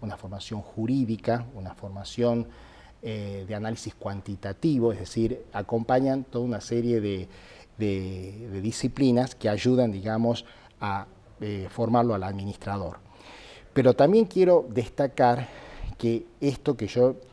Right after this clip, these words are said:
recién le decía, que no lo circunscribimos a la empresa, también lo vamos a, eh, lo, lo preparamos para que se pueda desempeñar en la administración pública,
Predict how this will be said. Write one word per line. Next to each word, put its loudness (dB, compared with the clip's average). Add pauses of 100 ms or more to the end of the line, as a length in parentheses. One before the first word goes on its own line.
recién -4
le 2
decía, -2 (420)
que 0
no 4
lo 2
circunscribimos -2
a -2
la -6
empresa, -2
también 0
lo 4
vamos 0
a, -8 (200)
eh, -12
lo, -6
lo -2
preparamos 2
para -4
que -8
se -12
pueda 4
desempeñar 0 (480)
en -6
la -8
administración -4
pública, 2